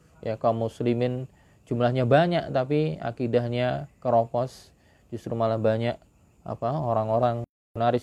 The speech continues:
yang datang mengajak mereka kepada agama mereka,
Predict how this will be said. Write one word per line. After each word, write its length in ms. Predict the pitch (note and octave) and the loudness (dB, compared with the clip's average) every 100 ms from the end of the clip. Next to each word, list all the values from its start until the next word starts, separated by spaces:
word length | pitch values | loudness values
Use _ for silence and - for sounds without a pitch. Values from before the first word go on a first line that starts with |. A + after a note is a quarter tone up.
| A#2 | -2
yang 80 | A2 | 0
datang 480 | G#2+ B2+ B2 B2 | 0 -2 -6 -4
mengajak 400 | A#2 G#2+ G#2+ A2 | -4 -2 0 0
mereka 320 | A2 A2 A#2 A#2 | 0 0 0 -2
kepada 320 | A2+ G#2+ A2 B2 - - | 0 0 0 -2 -6 -4
agama 320 | G#2+ B2+ E3 - _ _ | 0 0 -2 -12 _ _
mereka, 560 | - A2+ A2 B2+ A#2+ | -6 -2 -2 -2 -4